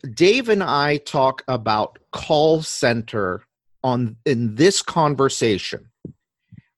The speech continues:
a call center could be one person or it could be a hundred people. We're just gonna use the general term call center. Okay, so don't be discouraged if you don't have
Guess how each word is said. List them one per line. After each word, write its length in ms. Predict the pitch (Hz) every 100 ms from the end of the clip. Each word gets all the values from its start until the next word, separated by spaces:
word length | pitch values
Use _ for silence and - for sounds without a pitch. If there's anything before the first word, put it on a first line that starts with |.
| -
a 100 | 131
call 360 | - - 190 233
center 340 | - 165 147
could 260 | 131 147 117
be 240 | 123 113 - _
one 600 | - 98 104 110 143 214 208
person 580 | 220 214 - 233 247 - _ _ _ _ _ _ _ -
or 180 | 151 143
it 60 |
could 220 | - 139
be 240 | 123 151 160 _ -
a 100 | 135
hundred 540 | - 151 160 135 113 -
people. 280 | 110 110
We're 140 | 101 113
just 320 | - 165 -
gonna 160 | 190 185
use 380 | 147 151 135
the 100 | 127
general 420 | 113 123 123 123 120
term 480 | - 110 107 101 - _ _ -
call 280 | - 135 117
center. 640 | 113 - 82 62 - - _ _ _ 127
Okay, 140 | 131
so 160 | - 123
don't 320 | 143 170 190
be 100 | 190
discouraged 800 | 165 156 - 180 139 123 - 127
if 160 | 117
you 280 | 131 135 127
don't 280 | 120 135 -
have 400 | 139 127 117